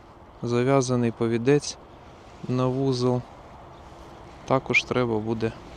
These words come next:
міняти. Хе, тут просто жах. А, отак робиться. Раз.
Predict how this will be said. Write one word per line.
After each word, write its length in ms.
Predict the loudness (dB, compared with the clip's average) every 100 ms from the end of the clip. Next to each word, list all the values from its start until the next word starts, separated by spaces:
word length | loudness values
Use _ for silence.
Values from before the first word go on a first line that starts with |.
| -18 -18 -18 -16 -10 -2
міняти. 520 | -2 -2 -4 -8 -10 -10 -16 -16 -16 -12 2
Хе, 120 | 2 2 -14 -16 -16 -16 -10
тут 140 | -8 -8 -10 -4
просто 560 | 2 2 2 0 -2 -2 -8 -16 -16 -6
жах. 320 | -2 2 0 0 -14 -16 -16 -18 -18 -18 -18 -18 -18 -18 -18 -16 -16 -14 -16 -14 -10 2
А, 140 | 2 2 -6 -14 -14 -14 -14 -10
отак 400 | -8 -4 -4 -4
робиться. 440 | -4 -4 -6 -6 -8 -10 -14 -14 -14 -14 -10 -4
Раз. 580 | 0 2 0 -2 -2